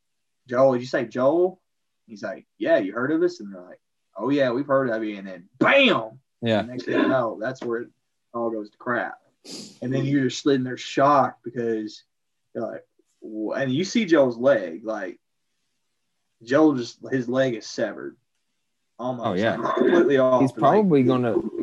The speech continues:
Speaker 2: even if they don't kill him, who
Speaker 1: he's gonna
Speaker 2: knows
Speaker 1: lose
Speaker 2: if,
Speaker 1: his leg.
Speaker 2: and who knows if he doesn't bleed out?
Speaker 1: Yeah, bleed out. His leg's gonna have, definitely gonna have to be amputated. You know, so it's like, if, if Joel survives this, he's gonna be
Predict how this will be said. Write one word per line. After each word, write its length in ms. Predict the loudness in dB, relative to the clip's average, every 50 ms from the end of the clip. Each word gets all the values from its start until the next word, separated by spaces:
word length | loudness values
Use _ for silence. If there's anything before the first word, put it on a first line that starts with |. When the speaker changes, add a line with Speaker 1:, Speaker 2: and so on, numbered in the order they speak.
| -8 -2 2
Speaker 2:
even 220 | 4 6 6 6 6
if 100 | 4 4
they 100 | 4 4
don't 240 | 4 4 0 -2 -4
kill 220 | 0 2 2 4
him, 400 | 2 0 -2 -2 -2 -2 -4 -6 _ _ _ _ _ _ _ _ _ _ _ _ _ _ _ _ _ _ _ _ _ _ _ 2
who 80 | 4
Speaker 1:
he's 100 | 6 6
gonna 120 | 6 6 6
Speaker 2:
knows 100 | 6 6
Speaker 1:
lose 180 | 6 6 4
Speaker 2:
if, 60 | 2 -2
Speaker 1:
his 140 | -4 -8
leg. 340 | -10 -12 -12 -14 -14 -20 -20 _ _ _ _ _ _ -4
Speaker 2:
and 260 | -2 0 0 0 -2 -4 -8 -4
who 140 | 0 2 2
knows 280 | 4 4 4 4 4
if 100 | 2 2 2
he 80 | 2
doesn't 260 | 4 4 2 2 0 0
bleed 260 | 2 4 4 4 4
out? 360 | 2 2 0 -4 -8 -14 -20 -20 _ _ _ _ _ _ -8
Speaker 1:
Yeah, 180 | -4 -4 -4 -4
bleed 340 | -4 -4 -2 0 0 2
out. 420 | 2 2 2 2 2 0 0 0 0
His 180 | -2 0 0
leg's 240 | 2 2 2 2 0
gonna 160 | -4 -6 -6
have, 140 | -6 -8 -8 -8 -6 -2
definitely 320 | 0 0 2 2 0 -2
gonna 120 | 0 0 0
have 140 | -2 -2 -2
to 40 | -2
be 80 | -4
amputated. 720 | -4 -6 -8 -12 -14 -12 -10 -10 -10 -10 -12 -12 -14 -14 _ _ _ _ _ _ _ _ _ _ _ _ _ -16
You 120 | -14 -12
know, 160 | -10 -10 -10 -8
so 180 | -4 -2 -2
it's 140 | -2 -2 -2
like, 280 | -2 -2 -2 -2 -4 -6
if, 460 | -6 -6 -6 -8 -10 -10 -10 -10 -8 -10
if 360 | -10 -6 -4 -2 -2 -2 -2
Joel 260 | 2 4 6 6 6
survives 560 | 6 4 0 -2 0 2 2 2 2 2 2 2
this, 320 | 2 4 4 4 0 0
he's 200 | -2 -4 -4 -2
gonna 280 | 0 0 0 0 0 0
be 520 | 0 0 0 0 0 -2 -4 -6 -10 -12